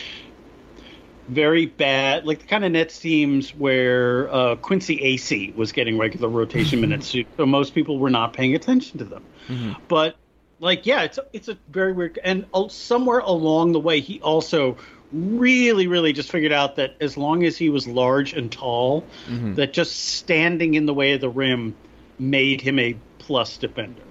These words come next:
Speaker 1: Just being that large was helpful
Speaker 2: Well, Trey has
Speaker 1: on
Speaker 2: destroyed him on drop coverage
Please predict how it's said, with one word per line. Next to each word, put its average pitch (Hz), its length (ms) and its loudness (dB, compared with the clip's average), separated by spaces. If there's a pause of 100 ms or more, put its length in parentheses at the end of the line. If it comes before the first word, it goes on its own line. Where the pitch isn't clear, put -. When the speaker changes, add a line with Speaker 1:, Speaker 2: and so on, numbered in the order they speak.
(680)
Speaker 1:
Just 165 220 -4
being 170 320 2
that 139 260 -2
large 117 800 -8
was 117 380 -2
helpful 123 200 -4
Speaker 2:
Well, 131 100 0
Trey 139 260 0
has 117 220 -2
Speaker 1:
on 113 40 -6
Speaker 2:
destroyed 104 400 -6
him 90 220 -12
on 64 180 -10
drop 65 280 -10
coverage - 540 -18